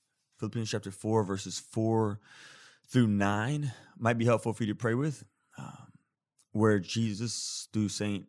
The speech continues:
Paul, reminds us to, to think about that which is good, to dwell on that which is praiseworthy, um, to, to reorient our, our attention there.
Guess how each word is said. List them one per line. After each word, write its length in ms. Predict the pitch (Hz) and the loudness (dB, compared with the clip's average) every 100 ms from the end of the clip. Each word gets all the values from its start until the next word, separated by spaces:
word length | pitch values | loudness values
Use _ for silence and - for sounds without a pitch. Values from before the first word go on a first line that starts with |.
| _ _ _ _ | _ _ _ _
Paul, 420 | 110 104 120 - _ _ _ _ _ _ - | 2 2 2 -6 _ _ _ _ _ _ 0
reminds 460 | 113 110 104 107 101 | 4 6 6 6 4
us 300 | 107 - - _ _ _ - | 2 -2 -10 _ _ _ -6
to, 480 | - 110 101 95 85 _ _ _ - | 2 4 4 2 -2 _ _ _ -14
to 100 | 101 | -4
think 220 | 120 117 | 0 2
about 180 | 107 92 | 4 4
that 160 | 104 | 2
which 160 | 95 - | 0 -6
is 140 | - | -10
good, 340 | - 113 104 - - _ _ _ | 0 2 2 -2 -18 _ _ _
to 100 | - | -12
dwell 240 | 95 107 | 0 2
on 100 | 113 | 4
that 180 | 107 101 | 2 2
which 200 | 98 90 | 0 -4
is 100 | 92 | -6
praiseworthy, 640 | - 104 104 92 90 82 - - _ _ _ _ 156 | -4 -2 -2 -2 -4 -4 -12 -20 _ _ _ _ -16
um, 280 | - - - 170 _ - | -16 -16 -20 -20 _ -12
to, 120 | 101 - | -10 -10
to 100 | 101 | -6
reorient 560 | 92 117 113 117 113 104 | -2 0 4 6 4 2
our, 240 | 98 90 - | 0 -2 -4
our 120 | 95 | -6
attention 460 | 90 120 104 101 92 | -4 -6 -6 -4 0
there. 400 | 98 78 - | 0 -2 -10